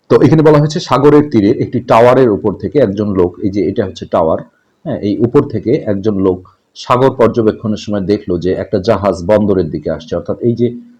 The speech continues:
টাওয়ারের আশেপাশে এই জায়গাটায় ধরো যে বন্দর, এইখানে ছিল জাহাজটা ফার্স্ট টাইম, হ্যাঁ, বন্দরের দিকে আস্তে আস্তে আসছে।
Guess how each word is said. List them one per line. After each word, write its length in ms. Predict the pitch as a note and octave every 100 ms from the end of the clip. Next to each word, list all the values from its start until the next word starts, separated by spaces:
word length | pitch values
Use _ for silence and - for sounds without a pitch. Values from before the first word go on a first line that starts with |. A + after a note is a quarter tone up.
| _
টাওয়ারের 380 | C#3+ C#3 C#3 C#3
আশেপাশে 480 | A#2 - A#2 A2 D3
এই 80 |
জায়গাটায় 320 | A2+ A2 G#2+ G2
ধরো 220 | G2 F#2
যে 100 | F2+
বন্দর, 420 | F2 E2 F#2+ D3+ - _ -
এইখানে 300 | D3+ D3 C3+
ছিল 240 | A#2+ G#2+ G2
জাহাজটা 380 | F2+ F#2 -
ফার্স্ট 260 | A2 F2 -
টাইম, 260 | G2+ F#3+ - _ _ _ _ -
হ্যাঁ, 140 | A#2
বন্দরের 480 | F#2 A#2 A2+ G#2+ G2
দিকে 200 | F#2+ G2
আস্তে 220 | F2+ F#2+
আস্তে 180 | F2+ F2+
আসছে। 340 | E2 - E3+